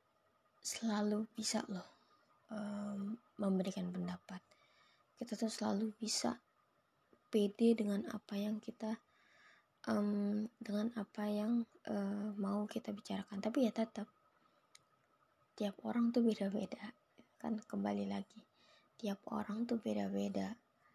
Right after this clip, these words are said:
Ada yang sampai sekarang di umur mungkin hampir kepala dua yang masih takut untuk, em,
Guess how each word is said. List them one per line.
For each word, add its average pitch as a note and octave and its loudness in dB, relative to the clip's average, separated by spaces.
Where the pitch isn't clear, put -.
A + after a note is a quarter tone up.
Ada C4+ 4
yang G#3 -2
sampai A3 0
sekarang A#3+ 0
di A3 4
umur A3 2
mungkin G#3+ -2
hampir A3 0
kepala G#3+ 2
dua A3 4
yang A3 -2
masih G#3 -2
takut G#3+ 0
untuk, A3 -4
em, G#3 0